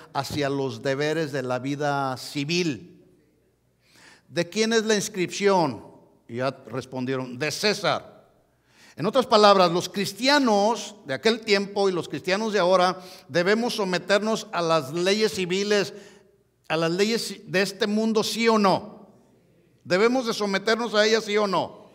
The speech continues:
Porque hay quienes dicen: "Ah, no, yo no me voy a someter a las leyes civiles, me voy a someter a Dios. Dios es mi gobierno, Dios es mi mayor autoridad". Sí, pero también hay autoridades terrenales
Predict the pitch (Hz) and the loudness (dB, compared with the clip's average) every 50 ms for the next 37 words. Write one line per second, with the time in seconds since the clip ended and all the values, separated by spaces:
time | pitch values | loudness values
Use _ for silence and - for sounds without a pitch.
0 | - - - - - _ _ _ _ _ _ _ - 160 151 - 214 220 214 233 | -20 -20 -20 -20 -20 _ _ _ _ _ _ _ -6 -4 2 4 4 4 4 4
1 | 233 233 233 214 185 190 156 170 165 156 - - - 180 208 220 220 208 185 175 | 4 4 4 4 4 2 2 2 0 0 0 2 6 8 8 8 8 8 6 4
2 | 175 165 160 147 214 233 247 247 233 233 214 214 226 226 214 220 220 202 185 175 | 4 4 4 4 2 2 2 2 2 4 6 6 6 6 4 2 0 -2 -2 -2
3 | - - 196 196 202 208 208 196 - - - - 151 156 160 160 160 175 196 202 | 0 2 4 6 6 6 4 2 -4 -8 -8 -2 0 0 2 2 2 2 2 4
4 | 214 202 202 139 180 175 170 185 185 180 170 156 135 - - - - - 135 156 | 4 2 0 0 -4 0 2 4 4 4 2 0 -2 -2 -10 -16 -8 -4 -2 0
5 | 170 190 214 208 208 202 180 175 160 151 - 196 196 196 190 175 190 196 190 180 | 4 4 2 2 2 -2 -2 -2 -2 0 4 6 10 10 10 8 8 6 6 6
6 | 156 - - - - - - - - - 120 175 196 214 220 202 208 202 190 180 | 6 2 -2 -10 -12 -18 -20 -20 -16 -8 -6 -4 -2 -2 -2 -2 -4 -6 -6 -4
7 | 180 175 160 147 151 147 170 190 220 214 202 214 214 196 202 - - - 143 180 | -4 -4 -4 -4 -2 2 2 2 2 2 0 -2 -4 -4 -4 -10 -12 -4 -2 0
8 | 185 180 190 190 170 180 175 170 160 160 165 170 185 202 202 202 190 180 175 170 | 0 0 -2 -4 -4 -2 -2 -2 2 2 2 4 6 6 6 6 4 4 0 -2
9 | 160 160 165 165 156 - - - - 185 214 254 277 285 208 - 202 185 170 - | 0 4 4 4 4 2 -2 -8 -6 -2 0 0 0 0 0 0 -2 -2 -2 -2
10 | 170 165 170 190 202 214 220 220 208 202 202 190 170 156 160 165 170 190 196 190 | -4 -2 -2 -4 -2 0 0 0 0 -2 -2 -4 -4 -4 -2 -2 0 -2 -2 -4
11 | 196 175 156 143 147 143 151 165 170 165 151 131 | -4 -4 -2 -2 -2 -2 -2 -2 -2 -2 -4 -4